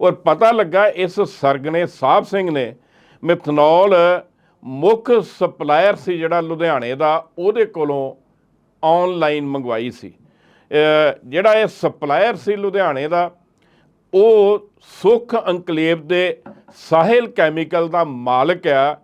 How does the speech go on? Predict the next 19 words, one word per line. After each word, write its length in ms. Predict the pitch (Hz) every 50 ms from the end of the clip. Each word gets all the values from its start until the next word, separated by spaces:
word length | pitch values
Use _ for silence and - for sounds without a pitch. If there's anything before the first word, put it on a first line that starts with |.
| _ _ _ _ _ _ _ _ _ -
ਪੰਕਜ 520 | 170 170 170 180 170 - - 214 214 190 202
ਕੁਮਾਰ 600 | - - 190 175 160 151 147 151 156 165 175 170 -
ਉਰਫ 380 | 170 170 160 143 - 170 156 127 -
ਸਾਹਿਲ 500 | 131 127 131 170 220 202 165 143 139 - _ _ _ _ _ _ _ -
ਤੇ 220 | 170 185 190 - - - 175
ਅਰਵਿੰਦਰ 480 | 170 165 160 170 175 175 165 175 170 147
ਕੁਮਾਰ, 480 | - 147 135 123 117 110 104 98 - _ _ _ _ -
ਇਹ 80 | 170 170
ਦੋ 300 | 139 120 160 170 175 175
ਵਿਅਕਤੀ 440 | 156 156 147 120 - _ - 135 127
ਨੇ 200 | 113 101 87 - _ _ _ _ _ -
ਜਿਨ੍ਹਾਂ 440 | 117 120 160 185 202 214 214 214 202
ਨੇ 260 | 175 175 185 185 185 - _ _ _ -
ਆਨਲਾਈਨ 640 | 165 160 175 185 196 202 202 190 190 190 190 190 190 - _ -
ਆਰਡਰ 340 | 151 143 143 143 151 170 165
ਦੇ 200 | 160 170 180 175 - -
ਆਧਾਰ 360 | 160 151 165 156 135 120 113
ਤੇ 420 | 104 - 165 165 151 135 127 127 - _ _ _ _ - 120
ਮਿਥਨੋਲ 760 | 135 156 147 - 147 147 139 135 135 135 135 143 147 156 151